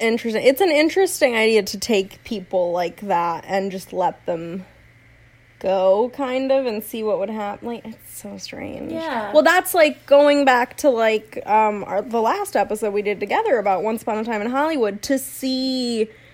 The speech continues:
Speaker 1: Sharon Tate just go on
Speaker 2: Yeah.
Speaker 1: is so, like, it's very, it really, like, you think it's not gonna affect you that much, but, like, that affected both of us to see that. And I'm
Speaker 2: Yeah.
Speaker 1: sure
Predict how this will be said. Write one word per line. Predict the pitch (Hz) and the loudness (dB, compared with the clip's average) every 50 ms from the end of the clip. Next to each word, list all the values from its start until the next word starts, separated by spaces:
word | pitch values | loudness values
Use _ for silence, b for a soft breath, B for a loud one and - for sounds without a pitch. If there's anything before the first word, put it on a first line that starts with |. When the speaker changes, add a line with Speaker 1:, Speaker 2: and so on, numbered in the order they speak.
| b b b b _ | b b b b _
Speaker 1:
Sharon | - - - - 285 254 240 233 226 220 220 220 | -14 -12 0 2 4 4 4 4 2 0 -2 -2
Tate | 233 240 220 208 190 - | -2 0 0 0 0 -2
just | - 208 185 - - | -8 -12 -12 -10 -6
go | - 190 180 180 | -2 0 0 2
on | 180 180 170 165 165 151 151 147 - 220 208 208 - _ _ _ _ _ | 0 0 0 -2 -4 -6 -8 -10 -12 -12 -14 -14 -18 _ _ _ _ _
Speaker 2:
Yeah. | 285 381 403 427 339 254 226 | -6 -4 -2 -2 0 0 0
Speaker 1:
is | 226 214 - | 0 -2 -4
so, | - - - 254 247 247 247 247 240 233 226 | -6 -2 2 6 6 8 8 8 6 6 4
like, | 208 220 220 226 220 233 | 4 4 2 4 4 2
it's | 247 - - - | 2 2 0 -4
very, | 214 202 196 240 269 339 403 - - | -8 2 6 8 8 8 6 6 6
it | 233 262 - | 6 6 6
really, | 247 247 269 302 330 349 320 302 285 262 233 | 6 4 2 4 2 0 -2 -2 -2 -2 0
like, | - 226 220 214 220 - 262 | 2 2 2 2 2 0 -2
you | 302 | -2
think | - - 415 403 359 | 0 2 2 2 2
it's | 320 - 269 | 0 0 2
not | 262 247 220 | 2 2 0
gonna | 220 214 190 | 0 -2 -4
affect | 208 - - 220 254 - - - | -2 0 0 0 0 -2 -4 -6
you | 302 320 349 370 392 392 311 | -6 -4 -2 -2 -2 -2 0
that | 339 349 311 294 | -2 -2 -2 -2
much, | 302 339 392 349 - - | -2 -2 -4 -2 -2 -2
but, | - 226 | 0 0
like, | 240 226 214 | 0 -2 -2
that | 226 226 285 403 453 - - | 0 0 0 0 0 -2 -2
affected | - 247 - - 480 - - - 277 233 | -4 -2 -2 -2 -2 -2 -2 -4 -2 0
both | 220 233 277 427 453 427 | 2 4 4 4 4 2
of | 294 214 | 0 2
us | 190 175 214 - - | 0 0 -2 -4 -6
to | - - 254 | -6 -6 -6
see | - - 381 440 | -2 0 0 2
that. | 269 208 131 - | 2 2 0 0
And | - 240 | -2 -2
I'm | 226 240 277 | -2 -2 -2
Speaker 2:
Yeah. | 262 | -2
Speaker 1:
sure | 254 - 311 294 285 285 | -2 0 0 0 0 -2